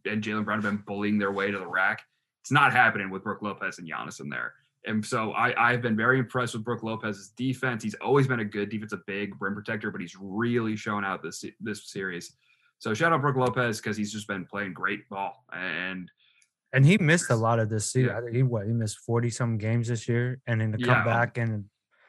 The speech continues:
Speaker 2: not really, almost
Speaker 1: Mm-hmm.
Speaker 2: not even miss a beat, kind of rolling into the playoffs and getting back into playoff forms. I'm telling you, the Bucks, man, this is a scary team, and we gotta wa-, I mean,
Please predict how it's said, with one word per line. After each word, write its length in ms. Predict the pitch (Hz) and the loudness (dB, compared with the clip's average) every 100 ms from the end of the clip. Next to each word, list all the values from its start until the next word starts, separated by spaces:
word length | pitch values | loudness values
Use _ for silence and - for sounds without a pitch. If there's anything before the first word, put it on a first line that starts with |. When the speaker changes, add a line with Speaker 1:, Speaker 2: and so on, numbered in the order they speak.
| _ _ _ | _ _ _
Speaker 2:
not 280 | 120 123 101 | 2 2 2
really, 420 | 110 151 156 120 107 | 4 6 6 4 4
almost 400 | 139 156 135 113 | 4 6 4 2
Speaker 1:
Mm-hmm. 600 | 107 110 _ _ _ 107 | -4 -6 _ _ _ -4
Speaker 2:
not 200 | 113 120 | 2 4
even 260 | 123 117 117 | 4 4 2
miss 220 | 120 - | 2 0
a 60 | 98 | -2
beat, 460 | 101 117 120 107 - _ _ _ _ _ _ _ _ | 2 4 4 0 -10 _ _ _ _ _ _ _ _
kind 260 | - 123 113 | 2 4 4
of 200 | 104 95 107 - 113 101 | 0 -4 -12 -12 -12 -4
rolling 460 | 107 120 127 120 120 | 2 4 6 6 4
into 220 | 117 - | 2 0
the 80 | 104 | -6
playoffs 560 | - 117 120 98 98 107 | 0 2 2 0 -4 -4
and 80 | |
getting 200 | 107 110 | -2 0
back 220 | 107 107 104 | 0 -2 -4
into 160 | 101 | -8
playoff 300 | - 110 101 | -6 -4 -4
forms. 280 | - 117 107 - - - - - - _ _ | -2 -2 -2 -8 -20 -20 -20 -20 -20 _ _
I'm 100 | 120 | -2
telling 280 | 110 139 135 | 6 10 10
you, 60 | 123 | 8
the 60 | |
Bucks, 420 | 107 123 117 - | 6 4 4 2
man, 300 | 107 107 107 | -2 0 0
this 220 | 107 117 123 | 0 0 0
is 120 | 113 | -2
a 80 | 110 | -2
scary 360 | - 117 113 | -2 0 2
team, 260 | 104 120 117 | 2 2 2
and 140 | 104 | 0
we 120 | 107 127 | 0 2
gotta 220 | 143 113 | 2 2
wa-, 180 | 104 107 | -2 0
I 60 | 135 | 6
mean, 240 | 147 131 | 6 6